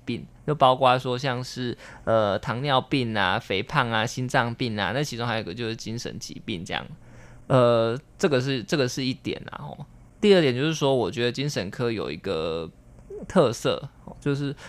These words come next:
精神科我自己会是，就，就可以从诊断，哦，那一直到介入，也就是说治疗，我大概自己都可以经手。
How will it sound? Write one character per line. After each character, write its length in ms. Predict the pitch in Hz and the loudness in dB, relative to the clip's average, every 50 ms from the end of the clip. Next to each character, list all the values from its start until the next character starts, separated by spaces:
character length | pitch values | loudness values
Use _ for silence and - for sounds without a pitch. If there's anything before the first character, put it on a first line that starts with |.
| - - - | -20 -20 -6
精 180 | - - 156 170 | -2 0 0 2
神 180 | 160 135 113 117 | 2 0 -2 -2
科 560 | - - 131 123 123 120 117 117 120 123 135 - - - - - - - - - | -2 0 2 2 2 2 2 2 0 -2 -4 -8 -16 -20 -20 -20 -20 -18 -6 0
我 260 | 104 110 104 107 101 | 2 4 4 2 0
自 240 | - - 185 175 143 | 0 -2 -2 -2 -2
己 400 | - - - 107 76 69 - - 147 143 - | -4 -8 -8 -8 -8 -8 -8 -10 -14 -14 -14
会 240 | - - 143 135 127 | 0 2 2 2 2
是， 320 | 127 139 139 127 113 104 | 0 -2 -4 -4 -4 -4
就， 160 | 107 120 135 | -2 -4 -2
就 140 | 131 143 139 | 0 -2 -2
可 120 | - 143 | -2 -2
以 60 | 104 104 | -4 -4
从 400 | - - 113 78 80 85 117 - | -4 -4 -6 -6 -6 -6 -10 -6
诊 240 | - - 98 - - - | -2 -2 -2 -2 -4 0
断， 240 | - 135 117 65 55 - 143 - - | 4 6 6 6 6 0 -10 -12 -12
哦， 180 | - - - 139 - - - | -12 -10 -12 -12 -16 -8 -2
那 160 | 135 135 113 | 0 0 2
一 80 | 117 | 0
直 180 | 135 - - 104 | -2 -4 -8 -4
到 320 | - - 127 110 95 - - - | 4 6 6 6 6 2 -2 -8
介 260 | - - 156 139 117 | -2 2 4 4 4
入， 300 | 104 110 123 123 101 - 156 131 | 4 0 -2 -4 -4 -6 -8 -8
也 160 | - - 104 | -6 -6 -6
就 80 | 104 127 | -4 -6
是 60 | 127 | -4
说 180 | 131 127 120 120 | -2 -2 -2 -2
治 280 | 123 - - - 131 107 | -2 -6 -6 -4 -4 -4
疗， 260 | - - - - 139 - - - - - - | -2 -4 -4 -4 -6 -10 -16 -20 -20 -6 -2
我 100 | - 117 | -2 2
大 160 | 135 147 160 | 6 6 8
概 100 | 156 156 | 6 6
自 240 | 147 - - 190 180 | 4 -2 -2 0 0
己 80 | 135 | 2
都 140 | 92 120 123 | 2 0 0
可 140 | - - 104 | 0 0 0
以 100 | 92 76 | 0 -2
经 320 | - - - 104 104 117 | -4 -6 -6 -4 -4 -4
手。 320 | 120 - - 107 - - | -4 -4 -4 -4 -6 -6